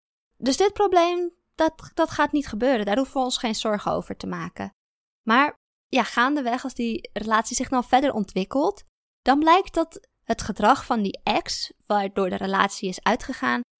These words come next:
eigenlijk een reactie was op gedrag wat die persoon zelf vertoont. En dat doordat die persoon datzelfde gedrag nog steeds vertoont, ik eigenlijk gedwongen word om diezelfde rol als die ex te gaan innemen.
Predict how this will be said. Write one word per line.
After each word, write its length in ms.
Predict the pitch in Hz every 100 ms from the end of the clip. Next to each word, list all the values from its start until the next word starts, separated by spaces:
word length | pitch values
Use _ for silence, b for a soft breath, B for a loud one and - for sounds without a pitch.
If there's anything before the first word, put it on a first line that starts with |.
| _ _ -
eigenlijk 600 | 302 427 - 214 247 -
een 420 | - 233 233 - _ _ -
reactie 680 | 214 254 269 339 - - 320
was 220 | 294 285
op 180 | 269 -
gedrag 440 | 262 233 269 -
wat 180 | 269 269 _
die 140 | - 247
persoon 460 | 233 - 214 233
zelf 400 | 220 277 302 -
vertoont. 720 | - 175 - - - - - - _ _ _ _
En 220 | - 233
dat 360 | 240 254 - - _ -
doordat 380 | 196 240 277 -
die 100 | 349
persoon 580 | 277 - 247 247 214 -
datzelfde 680 | - 214 240 - 285 311 277
gedrag 420 | 208 233 269 -
nog 180 | 240 -
steeds 380 | - 254 320 -
vertoont, 600 | 277 - 254 262 320 -
ik 180 | 330 320
eigenlijk 540 | - 330 466 - 370
gedwongen 560 | - 226 196 240 311 320
word 380 | 320 403 403 -
om 300 | 349 320 330 _ _ -
diezelfde 760 | 285 - 339 370 427 311 247
rol 400 | 214 247 339 392
als 140 | 302
die 200 | - 269
ex 260 | - 415 -
te 100 | -
gaan 260 | - 175 175
innemen. 760 | 202 185 180 170 180 208 214